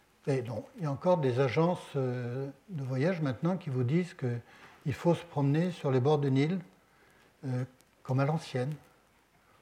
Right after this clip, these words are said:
Vous sautez de la felouque pour rejoindre la rive et vous marchez sur des escargots et vous attrapez la bilharziose. Donc là, on refait, on adore les vérifications expérimentales.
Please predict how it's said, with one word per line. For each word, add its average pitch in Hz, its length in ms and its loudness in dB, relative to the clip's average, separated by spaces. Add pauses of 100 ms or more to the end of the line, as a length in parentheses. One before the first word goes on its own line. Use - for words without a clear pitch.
(100)
Vous 131 100 -4
sautez 165 480 0
de 139 100 0
la 131 140 0
felouque - 680 -2 (920)
pour 135 360 -2
rejoindre 143 460 4
la 135 100 4
rive 147 340 0 (800)
et 151 60 0
vous 127 120 4
marchez 127 300 0
sur 151 160 -6
des 123 180 -4
escargots 117 500 -4
et 175 60 -4
vous 131 160 -6
attrapez 127 300 -6
la 160 80 0
bilharziose. 113 360 -8 (1120)
Donc 160 300 2
là, 220 260 4 (320)
on 170 80 4
refait, 226 400 10
on 196 140 10
adore 196 480 10
les 156 100 4
vérifications 160 580 2
expérimentales. 156 680 0